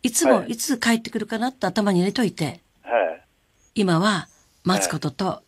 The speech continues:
Speaker 2: い。待つことと、
Speaker 1: それから黙って受け入れること、
Speaker 2: はい。はい。
Speaker 1: すぐに学校に行けとか言わないこと、
Speaker 2: うん。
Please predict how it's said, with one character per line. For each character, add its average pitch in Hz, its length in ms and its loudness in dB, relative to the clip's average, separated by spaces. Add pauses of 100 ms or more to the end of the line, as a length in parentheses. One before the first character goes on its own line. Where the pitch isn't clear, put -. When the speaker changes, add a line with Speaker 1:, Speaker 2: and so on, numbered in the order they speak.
(160)
Speaker 2:
い。 - 40 -6
待 92 120 -10
つ - 20 -18
こ 98 100 -8
と 92 140 -14
と、 87 160 -4
Speaker 1:
そ 104 120 0
れ 92 80 6
か 254 120 2
ら - 220 0 (420)
黙 175 220 0
っ 254 60 2
て - 180 -4
受 175 120 4
け 208 120 2
入 180 100 4
れ 165 60 4
る 147 80 -2
こ - 100 -12
と、 - 120 -10
Speaker 2:
は - 60 -14
い。 - 640 0
は 73 40 -8
い。 - 40 -14 (280)
Speaker 1:
す - 180 0
ぐ 302 120 6
に 247 120 6
学 165 240 -2
校 190 120 -2
に 175 120 4
行 165 60 -4
け 247 80 0
と 175 100 -2
か 147 300 -6
言 156 120 -4
わ 175 100 0
な 160 100 -2
い 160 40 -4
こ - 100 -10
と、 285 120 -6
Speaker 2:
う - 20 -4
ん。 - 40 -10